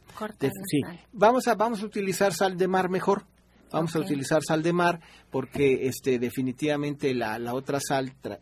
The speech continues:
Speaker 2: tiene mucho sodio y no, nos sube rapidísimo la presión.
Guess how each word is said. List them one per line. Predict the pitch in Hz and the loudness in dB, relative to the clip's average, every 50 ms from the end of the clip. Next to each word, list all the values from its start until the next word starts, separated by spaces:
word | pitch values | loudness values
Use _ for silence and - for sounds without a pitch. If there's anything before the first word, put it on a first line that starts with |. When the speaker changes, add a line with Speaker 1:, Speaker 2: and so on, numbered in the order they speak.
| _ | _
Speaker 2:
tiene | _ 123 127 120 123 | _ -2 -2 -2 -2
mucho | 127 123 - 131 | -4 -4 -6 -8
sodio | 120 - 147 131 117 120 123 - - | -4 -2 -2 0 0 0 -2 -4 -4
y | 131 120 120 117 120 120 120 | -4 -2 -2 0 0 0 0
no, | 123 131 143 143 131 - - _ _ - | 0 2 2 0 0 -2 -8 _ _ -2
nos | 135 139 131 - - | -2 -2 -2 -2 0
sube | - 196 196 190 190 | 2 2 4 4 2
rapidísimo | 180 - 156 151 - - 190 196 196 220 180 - - 170 160 147 143 135 - - | 2 0 0 -2 0 0 0 2 2 2 0 0 0 -2 -2 0 -2 -4 -6 -8
la | - 123 120 110 | -8 -8 -8 -6
presión. | - - 117 113 - 120 113 107 | -6 -8 -8 -6 -4 -6 -6 -6